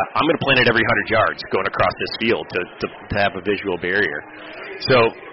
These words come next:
it was a cut cornfield. There was no weeds. There weren't any, this, any competition. So obviously I, I couldn't prep the, the ground to fall before. I didn't know about this property. So I just went frost seeded it April fifteenth. I just, I had a, my four-wheeler and I had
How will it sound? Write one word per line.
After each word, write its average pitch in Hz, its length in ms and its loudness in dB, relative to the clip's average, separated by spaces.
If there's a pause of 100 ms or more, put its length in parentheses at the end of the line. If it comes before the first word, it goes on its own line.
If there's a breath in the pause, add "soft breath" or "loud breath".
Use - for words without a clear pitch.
(220)
it 131 80 6
was 123 160 4
a 110 100 0
cut 127 160 4
cornfield. 120 460 4
There 98 80 4
was 92 100 -6
no 117 160 4
weeds. 104 300 0
There 95 100 -2
weren't 110 220 2
any, 117 160 0 (240)
this, 107 100 2 (160)
any 131 240 2
competition. 117 540 0
So 117 180 2
obviously 127 320 2
I, 110 120 4 (120)
I 98 60 2
couldn't 120 340 2
prep 107 160 2
the, 98 140 0 (180)
the 107 60 -4
ground 95 260 0
to 101 80 -2
fall 101 160 2
before. 92 320 -2
I 98 80 2
didn't 90 240 -2 (400)
know 107 160 4
about 85 240 0
this 80 140 -8 (100)
property. 85 360 -6 (520)
So 143 240 4
I 113 160 2
just 139 220 0 (400)
went 120 260 0
frost 131 240 4
seeded 90 160 -4
it 90 240 -4
April 123 240 0
fifteenth. 131 400 0
I 104 80 0
just, 104 160 -6 (320)
I 110 160 4
had 117 240 4
a, - 160 -6
my 95 160 0
four-wheeler 156 560 4
and 139 80 2
I 101 160 2
had 104 200 4